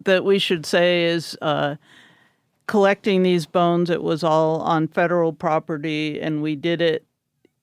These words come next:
either while we were working for the Bureau of Land Management or when we had a permit from the Bureau of Land Management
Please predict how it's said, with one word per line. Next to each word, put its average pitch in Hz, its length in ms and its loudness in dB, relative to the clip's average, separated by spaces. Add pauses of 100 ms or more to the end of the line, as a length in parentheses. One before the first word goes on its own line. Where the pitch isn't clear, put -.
(120)
either 165 600 -4 (600)
while 180 300 2
we 165 100 0
were 160 160 0
working 170 440 -2
for 156 380 -2
the 147 60 -8
Bureau 156 560 -2
of 147 260 -8
Land 156 320 -4
Management 151 760 -6
or 147 180 -6
when 147 220 -4
we 147 140 -4
had 147 360 -6
a 151 80 -6
permit 165 580 -4
from 143 220 -2
the 139 100 -4
Bureau 147 540 -4
of 139 80 -8
Land 147 460 -6
Management 147 680 -6